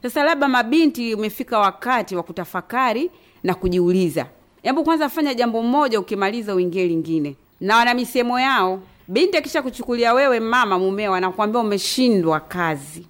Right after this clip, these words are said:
Hajui kwamba ni tamaa, anachoona wewe kwamba umeshindwa nini?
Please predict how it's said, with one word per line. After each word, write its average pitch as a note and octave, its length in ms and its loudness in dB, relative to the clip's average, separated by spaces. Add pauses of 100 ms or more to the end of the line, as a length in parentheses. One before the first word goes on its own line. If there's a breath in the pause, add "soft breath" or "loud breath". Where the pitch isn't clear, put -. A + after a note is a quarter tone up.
(140)
Hajui B3 280 2
kwamba E4 200 4
ni C4+ 120 0
tamaa, B3+ 420 0 (580 soft breath)
anachoona G#3+ 480 0
wewe C#4 120 2
kwamba C4+ 200 0
umeshindwa C4 380 0
nini? F#4+ 200 2